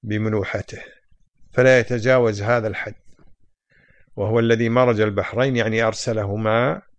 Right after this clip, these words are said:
في سبيلهما. هذا عذب فرات، هذا للأنهار، وهذا ملح أجاج، هذا للبحار،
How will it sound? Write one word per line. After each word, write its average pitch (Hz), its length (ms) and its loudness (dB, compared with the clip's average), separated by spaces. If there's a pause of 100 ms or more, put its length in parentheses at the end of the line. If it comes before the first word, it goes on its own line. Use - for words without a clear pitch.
(760)
في 139 460 -2 (500)
سبيلهما. 104 840 -2 (2750)
هذا 123 320 4
عذب 127 360 0
فرات، 143 520 0
هذا 113 200 -4
للأنهار، 110 680 -6 (420)
وهذا 131 440 2
ملح 127 300 -4
أجاج، 123 460 -2
هذا 120 200 0
للبحار، 98 480 -8